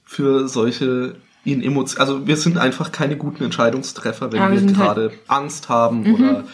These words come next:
Speaker 1: in irgendeiner anderen Form emotional sind, wütend, sauer, verliebt.
Speaker 2: Oh.
Speaker 1: Ja.
Speaker 2: Ja.
Speaker 1: Und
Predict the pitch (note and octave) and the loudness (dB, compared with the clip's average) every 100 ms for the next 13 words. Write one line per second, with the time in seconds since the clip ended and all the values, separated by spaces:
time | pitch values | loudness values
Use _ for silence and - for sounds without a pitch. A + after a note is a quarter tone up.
0 | - - F#3+ E3+ C#3+ A#2+ B2+ - B2 - | -8 0 2 2 2 0 0 -2 -4 -2
1 | G#2 A#2 G2+ - A2 G#2+ C3 A#2 C#3+ D#3+ | -2 -2 -4 -4 -4 -4 -4 -2 0 0
2 | D3+ C3+ C3 A2+ A#2+ A#2 - - - - | -2 -4 0 2 2 -2 -6 -20 -20 -20
3 | _ _ _ - D3 C#3+ D3+ D#3 - - | _ _ _ -2 0 0 -4 -8 -14 -14
4 | - - A#3+ G3+ G#3 B3+ C#4 D#4+ - - | -4 0 2 2 2 2 2 0 -6 -16
5 | - - - - - _ G#3+ G3 F#3 - | -18 -16 -16 -18 -20 _ 2 2 2 -4
6 | - _ _ _ - C#3 B2+ A#2 - | -18 _ _ _ 2 2 2 0 -6